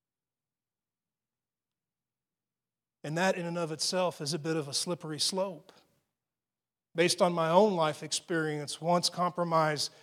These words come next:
is allowed, it gets easier and easier and easier, and before you know it, it's taken over.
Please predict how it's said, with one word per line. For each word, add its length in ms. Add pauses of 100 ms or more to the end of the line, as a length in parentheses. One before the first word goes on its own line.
(320)
is 380
allowed, 640
it 140
gets 260
easier 600
and 120
easier 600
and 100
easier, 600
and 180
before 340
you 140
know 260
it, 60
it's 140
taken 340
over. 400